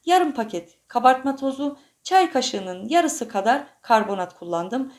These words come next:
ve bir dolu yemek kaşığı da üzüm sirkesi ilave ettim malzemelerime. Şöyle bir karıştırıyorum. Bir fiske de tuz attım. Toplamda yedi su bardağına yakın unum var. Hepsini ilk seferde boşaltmıyorum.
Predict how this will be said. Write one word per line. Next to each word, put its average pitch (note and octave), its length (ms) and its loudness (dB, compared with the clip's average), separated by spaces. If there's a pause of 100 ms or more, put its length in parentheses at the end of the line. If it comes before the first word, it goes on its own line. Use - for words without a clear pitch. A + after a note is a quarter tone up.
(160)
ve A#3+ 120 -8
bir E4+ 220 6
dolu F#3+ 180 -2
yemek B3 300 0
kaşığı F#3 320 -6
da D4 200 0
üzüm G#3+ 260 -6
sirkesi - 460 -12
ilave E3+ 300 0
ettim G3+ 420 -6
malzemelerime. A#3 840 0 (140)
Şöyle C#4+ 400 2
bir F3+ 140 -4
karıştırıyorum. B3+ 840 0 (280)
Bir G#4+ 140 2
fiske - 380 -4
de F3+ 140 -2
tuz C4 180 -6
attım. C4 520 2 (240)
Toplamda A3+ 520 2
yedi C#4+ 300 -2
su B3 180 -8
bardağına F3+ 460 2
yakın A3 440 -2
unum B3+ 320 0
var. B3+ 220 6 (200)
Hepsini A#3+ 400 -2
ilk - 220 -4
seferde F3 480 -4
boşaltmıyorum. B3+ 840 0